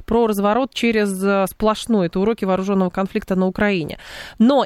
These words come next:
интересно, что если хотя бы одна из по-, ос-, посылок ложна, то любые выводы будут ложными. То есть изначально мы что-то задаем,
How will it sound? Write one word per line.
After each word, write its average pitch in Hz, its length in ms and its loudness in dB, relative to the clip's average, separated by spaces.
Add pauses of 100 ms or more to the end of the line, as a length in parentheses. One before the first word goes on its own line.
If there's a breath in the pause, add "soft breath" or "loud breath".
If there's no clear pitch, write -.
интересно, 226 640 0
что 190 480 -2
если 233 320 -2
хотя 240 280 -2
бы 220 160 0
одна 220 340 0
из 175 100 -4
по-, 190 260 0
ос-, - 260 -4
посылок 208 520 -2
ложна, 269 340 2
то 240 140 -2
любые 240 300 2
выводы 233 380 0
будут 190 240 -6
ложными. 185 380 0
То 190 140 -2
есть 190 160 -2
изначально 226 480 0
мы 226 120 2
что-то 254 360 -4
задаем, 226 640 0